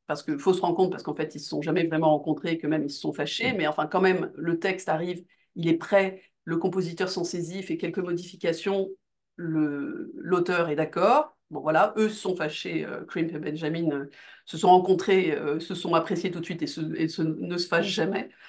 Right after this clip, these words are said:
Euh, je pense aussi à des, à des histoires d'amour entre, euh, Poulenc et des auteurs, euh, que ce soit Apollinaire, mais il était déjà mort, ou Cocteau, il était en vie, euh,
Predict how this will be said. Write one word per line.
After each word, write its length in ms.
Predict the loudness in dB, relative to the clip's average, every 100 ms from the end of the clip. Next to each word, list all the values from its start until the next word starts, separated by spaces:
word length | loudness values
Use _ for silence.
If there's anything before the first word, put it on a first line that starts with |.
| -20 -20 -6
Euh, 100 | -2
je 60 | 2
pense 260 | 4 4
aussi 420 | 2 0 0 2 2
à 80 |
des, 320 | 0 -2 0 2
à 100 | 2
des 220 | 2 -2
histoires 300 | -2 -2 2
d'amour 400 | 0 2 0 0
entre, 260 | -4 -4 -6
euh, 460 | -4 -2 -4 -6
Poulenc 500 | -8 0 4 6 4 0
et 120 | -4
des 180 | -4 -6
auteurs, 520 | -4 2 4 2 0
euh, 100 | -6
que 100 | -12
ce 80 | -16
soit 180 | 0 0
Apollinaire, 520 | 0 -4 0 0 2
mais 80 | 0
il 80 | -4
était 160 | -6
déjà 260 | -4 -2 -2
mort, 460 | -2 2 2 2 -2
ou 80 |
Cocteau, 500 | -4 -8 -8 -4 -2
il 100 | -2
était 180 | -4 -6
en 120 | -8
vie, 420 | -8 -8 -8 -8
euh, 60 | -10